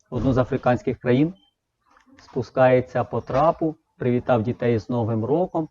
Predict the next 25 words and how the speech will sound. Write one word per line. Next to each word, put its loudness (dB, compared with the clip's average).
та -2
й 4
знов 10
піднімається. 6
А 4
дітки 2
кажуть: 0
«Дід 4
Мороз, 8
а 6
подаруночки?» 6
А -10
Дід -2
Мороз 0
каже -4
так: -6
«А -8
подаруночки, -4
дітки, -2
тільки -2
для -4
тих, -2
хто -16
хорошо -6
їв». -4